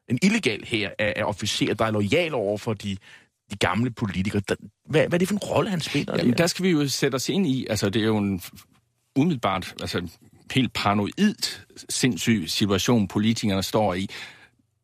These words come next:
Speaker 2: Politiet er nedlagt, og hæren er nedlagt, og der render halvtreds tusind frivillige amatører rundt med skydevåben i landet, altså modstandsbevægelsen, ikke? Altså, d-, d-, sådan ren, øh, almindelig,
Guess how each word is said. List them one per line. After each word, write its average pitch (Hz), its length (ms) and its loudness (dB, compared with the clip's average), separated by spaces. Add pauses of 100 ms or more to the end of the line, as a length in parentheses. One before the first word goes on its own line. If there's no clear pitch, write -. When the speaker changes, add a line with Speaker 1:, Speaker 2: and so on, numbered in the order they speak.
(240)
Speaker 2:
Politiet 156 680 2
er 110 100 0
nedlagt, 120 560 0 (220)
og 107 100 0
hæren 143 480 -4
er 101 80 -2
nedlagt, 98 540 0 (160)
og - 140 0
der 101 220 -2
render 107 140 -2
halvtreds 113 420 -2
tusind - 360 -4 (1200)
frivillige 117 500 2
amatører 98 460 0
rundt 95 360 -4
med 98 80 -4
skydevåben 101 640 -2 (180)
i 104 60 0
landet, 95 340 0
altså 98 220 2
modstandsbevægelsen, 95 840 0
ikke? 104 180 0 (260)
Altså, 110 200 6 (680)
d-, - 260 -12 (100)
d-, - 240 -14
sådan 135 280 2
ren, 135 380 0
øh, 107 260 -2
almindelig, 113 560 2